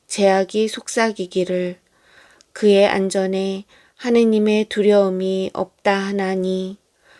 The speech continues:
그는 제 속으로 뽐내며 아무도 내 비행을 못 보았다.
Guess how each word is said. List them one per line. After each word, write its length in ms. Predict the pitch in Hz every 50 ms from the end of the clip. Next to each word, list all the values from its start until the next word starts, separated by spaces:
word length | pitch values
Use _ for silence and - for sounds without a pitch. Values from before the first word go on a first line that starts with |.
| _ _ _ _ _ _ _
그는 440 | - - 208 202 208 208 208 208 214
제 220 | 202 - 214 208
속으로 540 | 202 - 220 208 185 208 202 196 202 202 196
뽐내며 840 | - 220 214 214 208 208 196 196 190 190 190 190 185 185 185 185 202 - _ _ _ _ _ _
아무도 600 | - - 202 190 196 202 208 - 208 202 202 196
내 240 | 202 202 202 208 214 208 -
비행을 640 | - 208 196 190 190 185 185 190 190 190 185 180 - -
못 320 | - 185 202 190 - _
보았다. 800 | - 196 196 190 185 185 - _ _ - 185 185 180 180 185 202